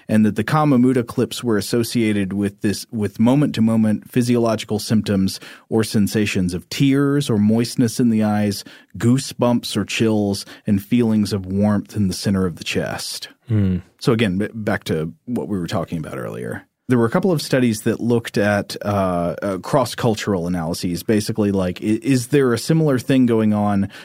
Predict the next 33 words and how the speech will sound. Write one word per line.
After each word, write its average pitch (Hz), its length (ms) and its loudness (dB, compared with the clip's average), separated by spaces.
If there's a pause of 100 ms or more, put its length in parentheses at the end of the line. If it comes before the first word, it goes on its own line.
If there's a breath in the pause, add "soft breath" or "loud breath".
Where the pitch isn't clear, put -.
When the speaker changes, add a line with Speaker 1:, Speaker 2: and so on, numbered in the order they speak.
(100)
Speaker 1:
across - 400 0
different 104 300 -2
languages 104 720 2
and 92 120 -2
cultures? 120 540 0
There 110 80 -2
was 98 160 -2
one 113 220 2
study 110 380 0
that 98 200 -2
looked 107 300 -2
at, 92 180 0 (340 loud breath)
uh, 95 200 2
the 95 200 -2
United 107 360 2
States, 110 360 -2
Norway, 110 460 2
China, 110 480 0
Israel, 107 600 0
and 90 120 -2
Portugal, 120 800 2
published 98 400 -2
in 104 80 2
the 92 80 2
Journal 101 300 0
of 87 100 -8
Cross-Cultural 98 720 0
Psychology 110 640 0
in 98 80 0
twenty 101 280 0
eighteen 107 480 2
by 92 160 -2
Siebert 127 500 0